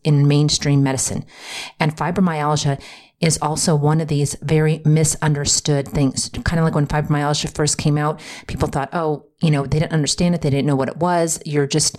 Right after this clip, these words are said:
you know, it's all in your head." It's the same thing with adrenal fatigue. While we have very important pieces of this medical puzzle are still missing,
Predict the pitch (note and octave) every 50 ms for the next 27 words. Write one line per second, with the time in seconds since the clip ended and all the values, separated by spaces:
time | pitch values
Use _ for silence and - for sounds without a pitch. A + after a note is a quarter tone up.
0 | - - - - - - - - E3+ E3 D3+ D3+ - - C#3+ D3+ D3 D3 C#3 C#3
1 | - - E3+ E3 D#3+ D#3+ - - - F3 - - F3+ D3 - - F3+ F3+ F#3 E3+
2 | - F3+ D#3+ D#3+ D#3 D3 D3 D3 D3+ - D3 C#3+ - D3+ D3 D3 C#3 - - D3
3 | - - C#3 A#2 A#2 A2+ - - - - - _ _ _ _ _ _ _ _ _
4 | _ _ _ _ _ _ _ - - - - - - - - - - - - -
5 | - - - - _ _ _ _ _ _ _ - G3 F#3 F3 F#3+ - F#3+ F#3 F3+
6 | E3 F#3 F#3+ G3+ A3 A3 G#3 - - - - - G3+ F3+ - G3 F3 - - D3
7 | D#3+ - - E3+ E3 E3 - - - - - D#3+ D3+ E3+ D#3+ D3 D3+ C#3 - -
8 | E3 D#3 D3+ D#3 D#3 - - D#3 D3 C#3